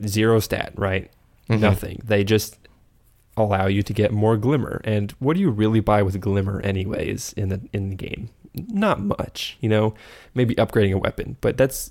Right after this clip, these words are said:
Speaker 1: that's harmless to me. It's the microtransactions that they're, um, showcasing thus far,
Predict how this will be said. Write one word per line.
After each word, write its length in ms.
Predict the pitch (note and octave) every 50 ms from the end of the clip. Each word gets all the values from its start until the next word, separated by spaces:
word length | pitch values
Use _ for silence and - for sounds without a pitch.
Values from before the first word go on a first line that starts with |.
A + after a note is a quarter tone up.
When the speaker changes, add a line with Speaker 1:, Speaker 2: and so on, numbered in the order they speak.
| -
Speaker 1:
that's 160 | - D3+ - -
harmless 500 | - B2 A#2+ G#2+ D3 - - A2 - -
to 120 | - -
me. 240 | - - - - - _ _ _ - - - - - - - - _ _ -
It's 480 | A#2+ A2+ A2 - - - - - - - _ _ _ _ _ _ _ _ _ _ _ _ _ _ _ - - - - - -
the 140 | - A2+ A#2+
microtransactions 880 | A#2+ C3+ D#3+ E3 D#3+ B2+ C#3+ A#2+ G#2+ A2+ G#2+ G#2 G#2 - - A2 G2+ -
that 200 | - G#2 F#2+ -
they're, 400 | G#2 G2 G2 F#2+ F#2+ G2 A#2 - -
um, 540 | G2 - - - - D2+ - - D#2 - -
showcasing 680 | - - - A2 G#2 G2+ - A2 G#2+ - - A2 A2+ A#2+ -
thus 300 | - G#2+ G#2+ G#2+ - -
far, 440 | - - G2+ G2 G2+ A2 A#2 B2+